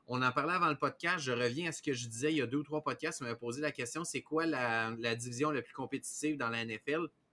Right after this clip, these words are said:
Je maintiens que c'est probablement la A F C North. Puis pour vrai, je comprends que les Ravens, ils sont quatre et deux. Ils ont la meilleure fiche de cette division-là. Mais je regarde les trois autres équipes. Puis très franchement, c'est, les Ravens, c'est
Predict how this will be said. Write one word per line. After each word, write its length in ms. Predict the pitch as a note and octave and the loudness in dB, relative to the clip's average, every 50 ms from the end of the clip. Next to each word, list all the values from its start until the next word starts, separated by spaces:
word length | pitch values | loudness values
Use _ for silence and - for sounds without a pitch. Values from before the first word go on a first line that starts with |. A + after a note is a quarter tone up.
| _ _ _ _ _ _ _ _ _ _ _ _ _ _ _ - _ - | _ _ _ _ _ _ _ _ _ _ _ _ _ _ _ -20 _ -6
Je 140 | G#2+ A#2+ | 0 0
maintiens 360 | A#2+ A#2+ B2+ B2+ A#2+ - F3 F#3 | 2 2 2 0 0 0 -2 -2
que 40 | |
c'est 80 | - - | -2 -6
probablement 320 | - B2 A#2+ B2 C3 D3 D3+ | -2 0 0 2 4 4 2
la 80 | C#3 | 2
A 260 | A2+ - C3+ C#3+ C#3 B2+ | 2 0 2 2 2 2
F 20 | |
C 200 | - - - B2 | 0 -4 -4 -4
North. 260 | B2 C3 D3+ D#3+ - - - _ - - - - - _ _ _ _ | 0 0 0 0 0 -2 -8 _ -20 -20 -20 -20 -20 _ _ _ _
Puis 80 | C3+ | -6
pour 220 | B2 - D#3 C3 B2 | 0 2 2 2 4
vrai, 160 | C#3 E3+ F#3 | 4 2 2
je 80 | - - | 2 2
comprends 300 | D3+ C3 A#2+ D3+ E3 F3+ | 0 0 2 0 0 2
que 100 | - D#3+ | 2 2
les 80 | C#3 | 4
Ravens, 500 | C3+ C#3 C3 B2 A#2+ C#3 D3+ E3 E3+ C#3+ | 4 4 4 4 4 2 2 2 0 -2
ils 80 | B2+ A2+ | -2 -2
sont 220 | - C3+ B2 A#2+ | -2 -2 -2 -4
quatre 320 | - - D#3 C#3+ - - D3 | 0 0 0 0 2 0 0
et 80 | B2+ | 0
deux. 240 | A#2+ A#2+ C3 D3+ F3+ D3+ | 2 2 2 2 2 2
Ils 60 | C3 | 0
ont 120 | A2+ A2+ | 0 2
la 120 | A2+ A2+ A2+ | 0 0 0
meilleure 320 | A#2 B2+ C3 B2+ A#2+ A2+ | 0 0 0 0 0 -2
fiche 240 | - - D3+ D3 C3+ | -2 -4 -4 -4 -2
de 80 | B2+ A2+ | -2 -4
cette 240 | - - A#2 A2 | -4 -4 -6 -6
division-là. 720 | G#2+ G#2+ G#2+ G#2+ G#2 A2+ G#2+ G#2 G2+ A2 A#2+ C#3 E3 F3 - _ _ _ _ _ _ _ _ _ _ _ | -6 -10 -12 -6 -4 -4 -4 -2 0 0 2 2 0 -2 -4 _ _ _ _ _ _ _ _ _ _ _
Mais 220 | A2 A2+ A#2 A2+ | -6 -2 0 0
je 100 | A2+ B2 | 2 2
regarde 400 | C3 A#2 A2+ A2+ C#3 C#3+ D#3 D3+ | 2 0 2 2 2 4 4 2
les 160 | C#3 A#2+ A2+ A2 | 2 -2 -2 -2
trois 440 | - - - D#3 F#3 F#3+ E3+ D3+ | -4 -8 -4 0 2 2 2 2
autres 260 | E3+ F3+ E3+ C#3+ C#3 C#3 | 2 0 0 0 -2 -2
équipes. 340 | B2 - - F3 G3+ G#3+ - _ _ _ _ | -2 -2 -2 -2 -2 -2 -6 _ _ _ _
Puis 100 | A#2+ A2+ | -14 -12
très 260 | - - D3+ F#3 G3+ | -6 -2 0 0 0
franchement, 520 | - - - C#3+ C3 A2+ - C#3+ D3+ E3+ G3+ | 0 0 0 0 0 0 0 -2 -2 -2 -2
c'est, 380 | - - - - - B2+ - - _ _ _ _ _ - | -4 -4 -4 -2 -2 -2 -2 -4 _ _ _ _ _ -4
les 120 | B2 B2+ | -2 0
Ravens, 380 | B2 C3 C3+ B2+ B2 E3 G3 - | 2 4 4 4 4 2 0 0
c'est 140 | - C#3 | -2 -2